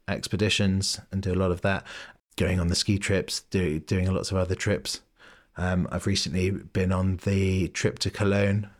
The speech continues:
over Christmas to then visit the Christmas markets. And again, trips like that, you really get to see a different side of the pupils. And I think it's all about building relationships. I think all of teaching, whether it's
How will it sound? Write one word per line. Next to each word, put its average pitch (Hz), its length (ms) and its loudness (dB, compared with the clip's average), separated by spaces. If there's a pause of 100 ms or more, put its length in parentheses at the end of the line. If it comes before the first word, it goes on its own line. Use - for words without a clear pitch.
(140)
over 95 240 0
Christmas 98 540 0
to - 180 -6
then 95 140 0
visit 98 260 0
the - 60 -10
Christmas - 340 -2
markets. 101 440 0 (380)
And 110 100 2
again, 107 320 4
trips - 300 2
like 131 100 4
that, 127 200 2
you 127 100 4
really 143 300 6
get 127 180 2
to - 80 -4
see - 160 4
a 113 60 4
different 120 300 2
side 104 200 2
of 104 80 2
the 107 80 2
pupils. 104 520 2
And 95 140 2
I 101 40 2
think 107 340 2 (380)
it's 123 200 2
all 151 140 8
about 117 240 4
building 110 280 6
relationships. 104 580 2
I 107 60 2
think 110 220 0 (200)
all 131 220 6
of 98 80 0
teaching, - 360 0
whether 98 260 4
it's - 200 0